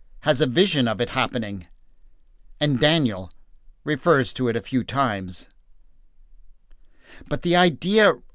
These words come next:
only really comes into its own in books like Maccabees, where we see it actually influencing the actions of people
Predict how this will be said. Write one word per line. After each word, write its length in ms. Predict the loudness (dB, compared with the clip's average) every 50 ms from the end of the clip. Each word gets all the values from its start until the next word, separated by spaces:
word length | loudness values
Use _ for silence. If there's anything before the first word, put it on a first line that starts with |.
| -12 -4
only 500 | -2 0 2 2 4 4 4 2 2 0
really 460 | 0 -2 0 2 2 4 4 2 2
comes 440 | 0 -2 -4 -4 -2 0 -2 -2 -2
into 380 | -4 -4 -4 -4 -4 -2 -2 -2
its 220 | -2 -2 -4 -6 -4 -2
own 360 | 0 2 4 4 4 4 2
in 300 | 2 0 0 0 0 2
books 320 | 2 2 2 2 -2 -4
like 320 | 0 0 2 2 0 -2 -8 -12
Maccabees, 920 | -8 -6 -4 -4 -4 -4 -4 -4 -4 -4 -4 -6 -4 -4 -4 -2 -2 -4 -6 -10 -16 -20 -20 -20 -20 -20 -20 -20 -20 -20 -20 -20 -10 -2
where 160 | 0 2 4
we 160 | 4 2 2
see 320 | 0 0 -2 0 2 2
it 160 | 2 0 -2 -8 -6 -2
actually 720 | 0 0 0 -2 -4 -4 -4 -2 0 0 0 0 -2 -4 -6 -4
influencing 880 | -2 0 0 0 -2 -4 -4 -2 0 0 0 0 0 -2 0 0 2 2
the 160 | 2 0 -2 -2
actions 540 | -4 -4 -4 -4 -4 -6 -6 -4 -4 -4 -6
of 200 | -6 -8 -10 _
people 540 | -8 -8 -8 -8 -8 -8 -10 -10 -10 -12